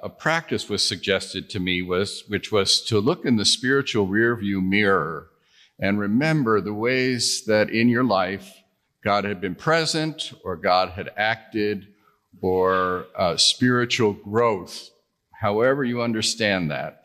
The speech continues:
had occurred. I want to invite you to take a look in that spiritual rearview mirror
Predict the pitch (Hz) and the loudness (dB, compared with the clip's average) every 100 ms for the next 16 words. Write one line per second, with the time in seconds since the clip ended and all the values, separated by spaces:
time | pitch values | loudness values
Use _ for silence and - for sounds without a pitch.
0 | - 101 85 - - 98 71 - - _ | -4 -2 -2 -4 -2 0 0 -4 -20 _
1 | _ - - - _ _ _ - 123 143 | _ -20 -20 -20 _ _ _ -4 0 2
2 | 131 117 107 117 113 - 104 87 - - | 2 2 2 0 -2 -4 -4 -6 -10 -12
3 | 82 123 107 95 101 117 117 - 95 90 | -4 0 0 0 -4 -2 -2 -2 -4 -2
4 | 90 85 - - - 107 107 - 95 90 | -2 -2 -2 -2 2 2 2 0 -4 -2
5 | 104 104 101 92 98 95 92 113 113 101 | 0 2 0 -2 -4 0 2 4 4 2
6 | 90 | 0